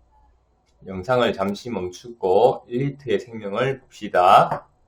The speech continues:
자, 여러분들 영상을 잘 보았나요?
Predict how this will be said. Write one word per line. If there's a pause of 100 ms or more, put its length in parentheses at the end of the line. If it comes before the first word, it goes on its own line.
(4000)
자,
여러분들
영상을
잘
보았나요?